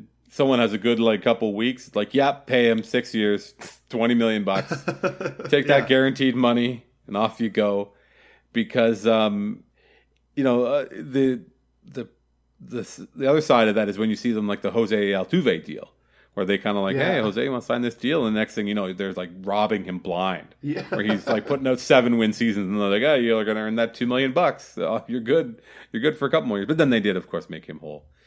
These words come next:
Speaker 1: in the end. He's got a nice contract. He's a great player and, uh, won the World Series. And, uh, I don't know if you knew this about this, um, Jose Altuve,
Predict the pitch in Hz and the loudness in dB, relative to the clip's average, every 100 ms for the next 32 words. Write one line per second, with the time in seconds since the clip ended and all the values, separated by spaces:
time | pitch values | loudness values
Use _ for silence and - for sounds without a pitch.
0 | _ _ 85 80 78 82 85 76 76 78 | _ _ -12 -10 -12 -12 -12 -12 -14 -16
1 | - 71 104 120 170 - 123 - 143 87 | -16 -14 -10 -10 -10 -6 -6 -4 -4 -2
2 | 82 85 82 85 82 80 92 95 95 95 | -6 -10 -10 -10 -10 -10 -8 -8 -8 -10
3 | - 101 87 - - _ _ _ _ 98 | -10 -10 -12 -14 -20 _ _ _ _ -12
4 | 95 98 98 120 147 160 143 127 175 143 | -4 -2 0 0 2 0 2 2 2 0
5 | 98 90 90 92 87 87 90 95 101 95 | -4 -4 -8 -6 -6 -6 -8 -8 -4 -4
6 | 92 113 147 | -4 -2 -2